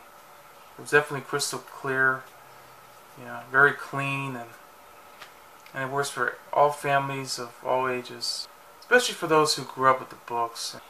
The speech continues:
And Beverly Cleary, who's, who's now ninety-nine years old, is, is very proud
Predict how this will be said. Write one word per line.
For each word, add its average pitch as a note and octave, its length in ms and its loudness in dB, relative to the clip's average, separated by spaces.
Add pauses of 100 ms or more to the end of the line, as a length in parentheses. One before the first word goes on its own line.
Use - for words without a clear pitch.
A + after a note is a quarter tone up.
(140)
And C3+ 120 -10
Beverly F3 340 6
Cleary, D3 580 2
who's, C3 560 -4 (840)
who's C3 200 -10
now C#3+ 240 10
ninety-nine C3+ 500 4
years B2 240 -4
old, B2+ 380 2
is, - 400 -10 (540)
is - 80 -20
very D#3+ 240 8
proud C#3 360 10